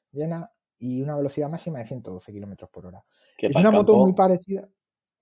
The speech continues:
Speaker 1: Como no, claro, en campo, es que
Speaker 2: Que para qué,
Speaker 1: es
Speaker 2: ¿para
Speaker 1: una
Speaker 2: qué
Speaker 1: mo-,
Speaker 2: más?
Speaker 1: es una moto muy parecida a la otra que hablábamos. Yo creo que en estos tiempos se empezaba a llevar, ¿no? Este tipo de moto
Speaker 2: Sí,
Speaker 1: que te vaya
Speaker 2: sí,
Speaker 1: para
Speaker 2: sí.
Speaker 1: todo, ¿vale? Y sobre todo ahí en los Estados Unidos,
Speaker 2: Ujú.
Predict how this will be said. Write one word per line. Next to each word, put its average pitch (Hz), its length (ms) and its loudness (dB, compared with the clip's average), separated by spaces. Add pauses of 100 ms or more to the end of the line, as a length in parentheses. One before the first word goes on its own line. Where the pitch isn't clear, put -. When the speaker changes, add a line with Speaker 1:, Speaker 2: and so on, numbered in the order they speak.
Speaker 1:
Como 76 220 -20
no, 90 100 -20
claro, 90 220 -16
en 87 60 -18
campo, 85 400 -18
es - 80 -18
que 101 520 -10
Speaker 2:
Que 95 80 0
para - 160 2
qué, 113 160 6
Speaker 1:
es - 140 -4
Speaker 2:
¿para 175 140 2
Speaker 1:
una - 20 -
Speaker 2:
qué - 60 2
Speaker 1:
mo-, 175 120 0
Speaker 2:
más? - 200 -10 (340)
Speaker 1:
es 143 200 -8
una 196 160 2
moto 190 240 2
muy 175 140 0
parecida 156 380 -2
a 143 40 -4
la 131 100 -4
otra 135 200 -6
que 123 60 -12
hablábamos. 131 520 -8
Yo 127 80 -6
creo 135 140 -6
que 139 60 -6
en 139 80 -8
estos 135 320 -12
tiempos 139 340 -8
se 139 60 -14
empezaba 127 380 -10
a 135 40 -6
llevar, 127 300 -6
¿no? 127 100 -14
Este 135 160 -16
tipo 120 260 -12
de 113 100 -8
moto 127 200 -12
Speaker 2:
Sí, 98 100 0
Speaker 1:
que 85 120 2
te 110 120 -4
vaya 120 180 -10
Speaker 2:
sí, 90 80 -12
Speaker 1:
para 87 120 -8
Speaker 2:
sí. 80 120 -12
Speaker 1:
todo, 120 400 -12 (300)
¿vale? 113 200 -20
Y 120 40 -16
sobre 98 200 -18
todo 131 120 -8
ahí 143 100 -2
en 143 60 -6
los 123 120 -10
Estados 120 340 -18
Unidos, 139 320 -12 (480)
Speaker 2:
Ujú. 107 280 -8